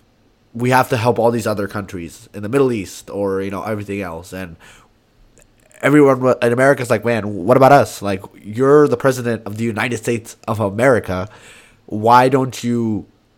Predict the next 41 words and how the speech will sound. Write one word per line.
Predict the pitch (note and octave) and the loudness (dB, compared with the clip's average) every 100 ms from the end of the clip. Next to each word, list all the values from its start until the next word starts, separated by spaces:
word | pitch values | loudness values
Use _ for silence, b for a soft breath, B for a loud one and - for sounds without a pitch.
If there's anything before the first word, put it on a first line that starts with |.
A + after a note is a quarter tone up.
| _ - | _ -6
help | B2 B2 A#2 | 2 2 6
us | D3+ F#3 | 4 4
first? | - G#2+ F2 - | 0 -2 0 -2
You | |
know, | A2+ A2 | -2 -2
who | B2 | -4
cares | D3+ F3 G#3+ | 0 4 4
about | D#3+ A2 | 4 2
other | G#2 G2+ | 0 -2
countries? | G2 F#2 | -6 -6
Like, | G#2+ G#2+ | -6 -4
we, | A#2+ G2 | -4 -4
we | A#2+ C#3+ | -4 -2
need | D#3 C3 | -2 0
to," | B2 G2 - B B - | 0 0 -4 B B -8
and | B2 | -6
I | |
think, | C3+ D3 B2 | -4 -4 -4
you | A#2 | -4
know, | G#2+ | 0
Obama | A#2 A#2+ C3+ | 4 4 2
kinda | B2+ A2+ | -2 -4
set | A#2+ A2+ | -4 -2
that | G#2+ | -4
tone | - A#2 G2+ | -4 -4 -4
because | G2 G2 | -4 -4
Obama | G2 A2 A2+ | -2 -2 0
wanted | G#2+ G#2 | -2 -2
to | G2 | -4
help | G2 F#2+ | -4 0
everyone, | C#3 D#3+ A#2 F2+ D#2+ - | 2 2 2 0 -4 -10
and | F#2+ | -6
I | G#2 | -6
think | B2 | -4
he | |
was | G#2+ | -6
trying | - G#2+ | -4 -6
to | F#2+ | -6
do | F#2+ | -10
too | - | -6
much. | A#2 A#2 G2 | -2 -2 -4